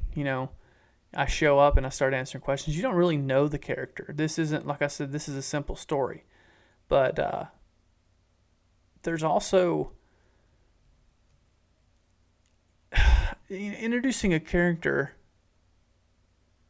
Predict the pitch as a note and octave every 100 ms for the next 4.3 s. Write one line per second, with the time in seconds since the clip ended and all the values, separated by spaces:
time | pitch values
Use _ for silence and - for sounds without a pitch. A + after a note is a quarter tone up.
0 | _ _ _ _ F3 D#3 D3 C#3+ C#3 -
1 | - _ _ _ _ _ _ _ _ _
2 | _ _ _ _ - F3+ F#3 F3 F3+ F3
3 | - E3 C3 C3+ - C#3 D3 - B2+ B2+
4 | D3 C3+ -